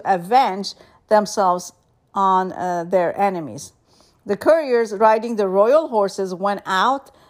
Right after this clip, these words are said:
uh, spurred on by the king's command, and the edict was issued in the citadel of Susa." So, um, that's pretty much chapter eight. So now,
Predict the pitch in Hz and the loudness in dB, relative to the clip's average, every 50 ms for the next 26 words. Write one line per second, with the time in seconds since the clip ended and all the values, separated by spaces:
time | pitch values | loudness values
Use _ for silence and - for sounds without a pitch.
0 | _ _ _ - - - 180 180 - - _ - 233 233 247 262 277 254 - 220 | _ _ _ -12 -6 -6 -6 -6 -8 -10 _ 2 4 6 6 6 4 0 0 0
1 | 214 220 220 202 208 190 190 190 196 - - 240 220 247 240 - - 269 247 220 | 0 0 2 4 4 4 4 2 -2 -6 -6 -8 -8 -8 -8 -6 -6 -4 -2 -2
2 | 202 196 202 202 - - 190 185 180 175 - - 254 285 311 294 311 285 302 233 | -2 -2 -4 -4 -6 -8 -8 -8 -8 -10 -8 -6 -4 -4 -2 -2 -4 -4 -2 -2
3 | 233 226 208 - - 214 214 214 - - 226 214 214 208 - - 185 180 180 180 | -2 -2 -2 -2 -4 -4 -4 -4 -4 -4 -2 -2 -2 -2 -4 -8 -6 -4 0 0
4 | 180 185 185 - - _ _ _ - - - 220 208 - 220 185 196 196 190 185 | 0 0 -2 -4 -16 _ _ _ -12 -4 -2 -2 -2 -2 -2 0 2 4 4 2
5 | - - 135 160 - - - - 185 170 156 180 135 - - _ _ _ _ _ | 0 -2 -6 -8 -8 -10 -10 -8 -8 -8 -6 -8 -8 -8 -8 _ _ _ _ _
6 | _ _ _ - - - 226 208 202 196 190 190 185 185 180 - - - - - | _ _ _ -8 0 2 2 4 4 2 0 -2 -2 -4 -6 -8 -10 -6 -2 2
7 | 180 180 175 175 175 170 170 165 165 _ _ _ _ _ _ _ _ _ _ _ | 2 4 4 2 0 -2 -4 -10 -14 _ _ _ _ _ _ _ _ _ _ _
8 | _ _ _ _ - 214 226 247 240 - - 311 294 277 262 254 240 - - - | _ _ _ _ 2 2 2 2 2 -2 -4 -2 0 2 2 0 0 -2 -10 -10
9 | - - 220 190 202 - - 220 196 - - - 175 190 208 254 302 294 - - | -2 0 2 2 2 0 -4 -6 -6 -6 -6 -4 -4 -2 -2 -4 -4 -8 -14 -20
10 | _ _ _ _ _ _ - - - 233 220 196 196 214 220 214 220 226 226 208 | _ _ _ _ _ _ -12 -4 0 0 2 4 4 4 4 4 2 2 0 -2
11 | - | -8